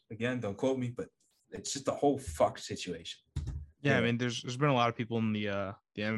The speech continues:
Speaker 2: M A community kind of supporting Cain. And
Speaker 1: Mm.
Speaker 2: there's some people saying, you know, "Hey, like, you know, just because this happened doesn't mean,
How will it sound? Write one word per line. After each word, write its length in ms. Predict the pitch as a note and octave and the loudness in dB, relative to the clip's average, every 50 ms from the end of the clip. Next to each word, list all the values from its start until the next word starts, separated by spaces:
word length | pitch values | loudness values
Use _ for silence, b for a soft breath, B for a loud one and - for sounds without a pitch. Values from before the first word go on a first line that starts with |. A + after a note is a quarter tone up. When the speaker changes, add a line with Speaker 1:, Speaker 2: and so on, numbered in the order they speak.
| G#2+ G2+ | 0 0
Speaker 2:
M 60 | G#2+ | -2
A 40 | A2 | -4
community 440 | - - G#2+ G#2+ G#2 G#2 G#2+ G#2 G2+ | -2 -2 -2 0 0 0 -2 -4 -4
kind 180 | - - G2+ | -2 -2 -2
of 60 | G#2 | -2
supporting 480 | - - G#2+ - - G#2+ G2+ G2+ G2 G2 | -4 -8 -12 -8 -4 -2 -2 -2 -2 -4
Cain. 340 | - - G#2 G2+ G2+ G2+ G2+ B B B B B B B B - | -4 -4 -2 0 0 -2 -2 B B B B B B B B 0
And 100 | D3 D3+ | 2 2
Speaker 1:
Mm. 40 | D#3 D#3+ | 4 2
Speaker 2:
there's 140 | D#3+ D3+ | 2 2
some 120 | - E3 D#3 | 0 -2 -2
people 260 | - D#3 C#3+ C#3+ C#3+ | -2 -2 0 0 0
saying, 300 | C#3 - C#3 C3+ C3 B2 | 0 0 0 0 2 2
you 80 | A#2 A#2 | 2 2
know, 120 | A2+ A2 | 2 2
"Hey, 200 | A2+ A#2+ B2 B2 | 2 2 2 2
like, 240 | A#2 A2+ G#2 G2+ - | 2 0 0 -2 -6
you 80 | G#2+ G#2 | -6 -6
know, 80 | G2+ | -6
just 240 | G#2 G2+ A#2 - - | -4 -4 -6 -6 -6
because 480 | - A#2 - - A2 G#2+ G#2 G2 G2+ - - | -8 -6 -2 0 2 2 0 -2 -6 -6 -6
this 240 | G#2+ A2 G#2 - | -6 -4 -2 0
happened 440 | - G#2+ G#2+ A2 - - G#2 G#2+ G#2 | 2 2 2 2 0 -2 -2 -2 0
doesn't 220 | G2+ G#2+ G#2 G2+ G#2 | 0 -2 -2 0 0
mean, 260 | G#2 G#2 G2+ F#2+ | 0 0 -2 -4